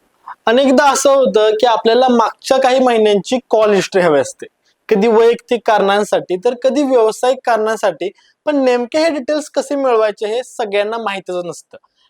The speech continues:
आणि बऱ्याच लोकांना असं वाटतं की ही माहिती मिळवण्यासाठी मोठी प्रोसेस असेल किंवा पैसे देखील खर्च करावे लागतील. काही सोप्या स्टेप्स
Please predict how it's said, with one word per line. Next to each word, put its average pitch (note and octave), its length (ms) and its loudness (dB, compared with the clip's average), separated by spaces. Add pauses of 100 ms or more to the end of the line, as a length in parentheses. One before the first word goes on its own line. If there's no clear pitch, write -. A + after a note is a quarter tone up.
(100)
आणि F#3+ 160 -2
बऱ्याच A#3+ 360 0
लोकांना C4 380 -4
असं B3+ 180 -4
वाटतं G#3 300 -4
की C4 300 -10
ही B3+ 200 -6
माहिती C4+ 400 -4
मिळवण्यासाठी B3 720 -2 (340)
मोठी B3 280 0
प्रोसेस A#3+ 400 -2
असेल D3+ 280 -6 (360)
किंवा B3+ 220 -2
पैसे A#3+ 420 0
देखील A3+ 340 -8
खर्च C4+ 300 -2
करावे F3 240 -2
लागतील. B2+ 340 -10 (240)
काही D4+ 240 2
सोप्या D4+ 520 2
स्टेप्स - 500 -2